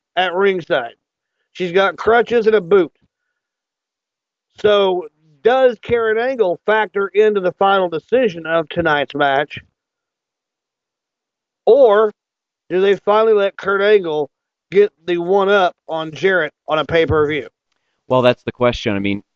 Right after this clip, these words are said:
Speaker 2: you, you were absolutely right about the Monday to Saturday, which includes, of course, Thursday, Impact Wrestling, uh, dominating this feud. But this has gotta end. I mean, Kurt Angle was very close to winning the, uh,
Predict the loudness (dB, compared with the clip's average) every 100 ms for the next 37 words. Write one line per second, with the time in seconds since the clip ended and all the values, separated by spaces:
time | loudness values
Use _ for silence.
0 | -12 -10 -8 -4 -2 -2 -6 -12 -10 -6
1 | -6 -4 -8 -8 -10 -8 -4 -2 -2 -4
2 | -6 -6 -4 -4 -4 -4 -6 -14 -14 -16
3 | -14 -14 _ -6 -6 -4 -4 -4 -4 -6
4 | -4 -4 -2 -2 -2 -4 -4 -6 -12 -12
5 | _ _ _ -8 -6 -2 0 0 0 -2
6 | -4 -10 -12 -4 -2 -2 -2 -8 -10 _
7 | _ _ _ -2 -2 0 2 2 0 -2
8 | -2 -4 -4 0 0 -2 _ _ -2 2
9 | 2 2 0 0 -2 0 0 0 0 -2
10 | -2 -6 -6 -4 -4 -6 -6 -4 -4 -4